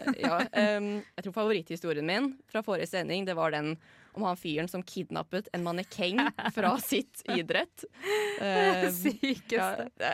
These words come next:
Speaker 1: en liten recap på det da. En fyr
Speaker 2: Ja.
Speaker 1: som var på leilighet i leilighet og, eh, skulle stjele med seg et eller annet. Og bare, «Vet du hva, jeg tar den mannekengen som står i lobbyen <laughs> til sitt idrett. Den tar jeg.»
Speaker 2: Wow.
Speaker 1: <laughs> Raske med seg den.
Speaker 2: <laughs>
Speaker 1: Det er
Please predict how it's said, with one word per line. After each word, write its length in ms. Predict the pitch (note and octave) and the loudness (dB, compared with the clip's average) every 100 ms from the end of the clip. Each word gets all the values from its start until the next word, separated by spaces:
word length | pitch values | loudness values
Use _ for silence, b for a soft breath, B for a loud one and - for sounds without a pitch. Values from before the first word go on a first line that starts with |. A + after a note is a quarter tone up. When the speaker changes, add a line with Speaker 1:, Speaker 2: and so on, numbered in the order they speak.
| - | 0
Speaker 1:
en 80 | A#3 | -2
liten 220 | A#3+ G3+ | 0 0
recap 380 | F3+ F3 - F3 | -2 -2 -2 -2
på 80 | F#3+ | 0
det 120 | F3+ G3+ | 2 2
da. 120 | G#3 | 2
En 100 | F#3 | 2
fyr 140 | F#3+ | 2
Speaker 2:
Ja. 80 | F#3+ | 2
Speaker 1:
som 140 | F3+ F3 | 2 0
var 100 | E3 | 0
på 240 | F3 F3 | 2 2
leilighet 360 | F3+ E3 D3+ F3 | 2 2 0 0
i 60 | |
leilighet 520 | F3+ D3 C#3+ E3 - F#3+ | 0 0 2 0 -2 -2
og, 300 | F3 E3+ E3 | 0 2 2
eh, 280 | D#3+ D#3+ D#3+ _ | 2 -2 -4 _
skulle 420 | - - F3+ E3 E3 A3 | -12 -6 -4 -2 -2 -4
stjele 460 | - - G#3+ E3 F3 | -6 -2 -2 0 -2
med 160 | F3 - | 0 0
seg 140 | - - | 0 -2
et 100 | G#3 - | -6 -2
eller 240 | G#3+ F3 | 2 2
annet. 260 | G#3 - - _ - | 0 -6 -14 _ -6
Og 280 | F3+ F3 F3+ | -2 -2 0
bare, 420 | F3 E3+ E3 E3 - | 2 4 4 2 -4
«Vet 100 | A3 | -10
du 60 | A3 | -4
hva, 100 | C4 - | -4 -2
jeg 100 | A3+ | -2
tar 160 | A#3 | 0
den 100 | G3+ | 0
mannekengen 560 | G3 G3+ G#3 F#3 E3 G3 | 0 -2 -2 -2 0 -2
som 140 | G#3 G3+ | -4 -6
står 280 | - F3+ | 0 2
i 80 | F3+ | 2
lobbyen 500 | F3 D#3 - F#3 B3+ | 0 -2 0 2 2
<laughs> 40 | C4 | 2
til 160 | F4+ | 0
sitt 280 | C#4+ D4+ - - | 2 0 0 0
idrett. 600 | A#3+ G#3 F3 F#3 - - B3 | 0 2 0 0 -2 -14 -4
Den 120 | F4+ | -2
tar 200 | - G#3+ F3 | 0 2 2
jeg.» 140 | A#3 - - _ G#4 G4 D4+ A3+ | 0 -6 -20 _ -2 0 0 2
Speaker 2:
Wow. 400 | A#3 A#3 A3+ A3+ | 2 4 4 4
Speaker 1:
<laughs> 40 | C#4 | 2
Raske 360 | C4 - F#3+ | 0 -2 -2
med 200 | F#3 E3 | 2 0
seg 160 | F3 F3+ | 0 -4
den. 200 | G3 E3+ | -4 0
Speaker 2:
<laughs> 840 | D#4 C#4 E4 - D#4+ - - - - | -2 0 -2 0 -2 -4 -20 -20 -4
Speaker 1:
Det 80 | G3+ | 0
er 300 | G3 G3 | 2 0